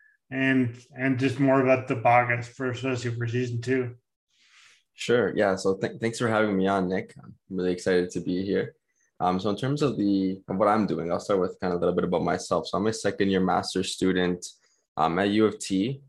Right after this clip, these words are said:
Speaker 2: in the Faculty of Kinesiology and Physical Education. I'm doing my research under Doctor Michael Hutchison, and what it's looking at, um, for the most part, is risk of future injury after concussion.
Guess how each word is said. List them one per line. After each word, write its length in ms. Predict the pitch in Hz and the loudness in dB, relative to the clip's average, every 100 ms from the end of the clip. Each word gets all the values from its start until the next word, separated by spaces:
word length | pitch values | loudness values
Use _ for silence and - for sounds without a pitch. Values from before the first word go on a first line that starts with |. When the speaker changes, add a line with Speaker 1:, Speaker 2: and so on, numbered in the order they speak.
| - | -6
Speaker 2:
in 100 | 90 | -2
the 140 | 90 | -2
Faculty 400 | 92 87 95 - | -2 -4 -4 -4
of 80 | 95 | -6
Kinesiology 640 | - 95 92 98 92 90 | -2 -4 0 4 4 4
and 120 | 92 - | 0 0
Physical 360 | 95 95 92 | 0 0 2
Education. 720 | 90 87 92 90 90 - 98 95 | 0 0 -2 -2 -2 -2 -2 -2
I'm 100 | 110 | -4
doing 220 | 90 90 | -2 0
my 240 | 87 82 82 - _ _ _ - | 0 0 -2 -6 _ _ _ -4
research 380 | 101 95 101 - | -2 0 -2 0
under 280 | 92 90 | 2 2
Doctor 360 | 87 90 85 101 | 2 0 0 0
Michael 340 | 90 92 92 101 | 0 0 -2 -2
Hutchison, 560 | 107 117 - 113 117 - - | -4 -4 -2 -2 -2 -10 -6
and 400 | 85 90 90 92 | -2 -2 -2 2
what 120 | 98 | 2
it's 200 | 90 - | 2 -2
looking 300 | 98 - 98 | -2 0 0
at, 260 | 92 92 - | 2 0 -2
um, 380 | - 78 85 90 - _ _ - _ _ _ | -4 -2 -2 -6 -12 _ _ -20 _ _ _
for 80 | - | -2
the 80 | 101 | 2
most 300 | 104 117 - | 2 0 0
part, 200 | 101 92 | 2 2
is 180 | 92 95 | 0 0
risk 260 | 104 - | -2 0
of 160 | 101 95 | -4 -4
future 340 | - 95 95 | -4 0 2
injury 440 | 90 90 90 87 90 _ - | 2 2 0 0 -4 _ -2
after 260 | 90 - | -2 -4
concussion. 680 | - 95 92 85 - 92 85 | -6 -6 -2 -2 -2 -4 -4